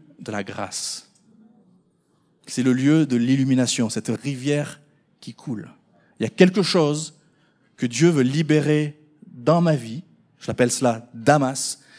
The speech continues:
et ça se fait au travers des relations. Ananias et Paul étaient à Damas à ce moment-là. Jésus aurait pu lui dire de rester n'importe où. Mais il lui a dit de rester à Damas. Parce que la connexion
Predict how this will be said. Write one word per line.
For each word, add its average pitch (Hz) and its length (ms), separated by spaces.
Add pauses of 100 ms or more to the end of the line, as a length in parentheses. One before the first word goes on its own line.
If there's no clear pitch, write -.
(140)
et - 60
ça 135 100
se 131 120
fait - 120
au 131 60
travers 113 500 (360)
des 113 140
relations. 101 440 (1500)
Ananias 147 680
et 139 60
Paul 160 400
étaient 165 320
à 147 80
Damas 123 400
à 143 80
ce - 120
moment-là. 135 340
Jésus 147 200
aurait 170 140
pu 175 120
lui 143 100
dire 147 160
de 143 60
rester 143 220
n'importe 151 360
où. 156 80 (1300)
Mais 127 80
il 123 80
lui 120 80
a 120 40
dit 143 160
de 139 80
rester 156 540 (480)
à 123 80
Damas. 117 580 (880)
Parce - 140
que 151 80
la 139 100
connexion 190 880